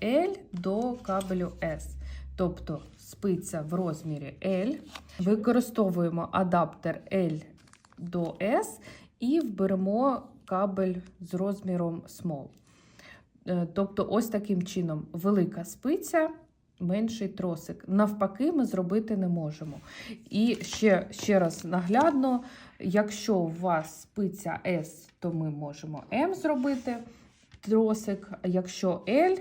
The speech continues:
ось таким чином, S до M-ки можемо зробити через адаптер.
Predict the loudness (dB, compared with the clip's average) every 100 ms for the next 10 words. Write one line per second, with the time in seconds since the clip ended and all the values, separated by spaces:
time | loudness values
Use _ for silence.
0 | -4 -16 -10 -8 -8 -10 -14 -20 -20 -14
1 | -12 -10 -8 -6 -6 -6 -4 -2 -4 -10
2 | -20 -20 -20 -20 -20 -20 _ _ _ _
3 | -8 0 2 2 -6 -18 _ -8 -4 -2
4 | 0 0 0 0 2 2 2 2 2 -2
5 | -4 -2 -2 -2 -2 -2 -6 -18 -20 -8
6 | -2 0 0 -2 -2 2 4 2 0 -4